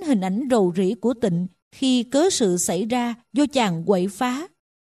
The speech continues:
Chàng ngã lưng trên giường, trùm kín chiếc mền đến tận đầu. Cơn lạnh rùng rục kéo theo đường xương sống của chàng. Buổi chiều xuống chậm ngoài cửa sổ,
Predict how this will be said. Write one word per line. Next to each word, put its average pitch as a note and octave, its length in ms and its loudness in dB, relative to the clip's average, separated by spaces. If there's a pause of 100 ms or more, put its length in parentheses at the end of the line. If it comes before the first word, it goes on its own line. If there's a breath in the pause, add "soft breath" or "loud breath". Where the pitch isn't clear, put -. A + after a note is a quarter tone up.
(340)
Chàng G#3 240 0
ngã F3 140 -4
lưng B3+ 320 0
trên C4 240 2
giường, G3+ 380 2 (300)
trùm G#3+ 240 2
kín C#4+ 340 -2
chiếc G#4 200 0
mền G#3 360 0
đến C4 140 0 (140)
tận F#3+ 260 0
đầu. F#3 360 0 (800)
Cơn C4 220 2
lạnh F#3+ 320 -2
rùng G3 320 2
rục G#3 260 0 (160)
kéo C#4 180 0
theo C4 300 -2
đường G3+ 300 2
xương B3+ 280 0
sống C4+ 420 -4
của A#3+ 200 0
chàng. G3 280 -2 (1120)
Buổi G3+ 200 4
chiều G#3 320 2
xuống A#3+ 460 -2
chậm E3+ 360 -2
ngoài G3 260 0
cửa F#3 180 0
sổ, G3+ 480 0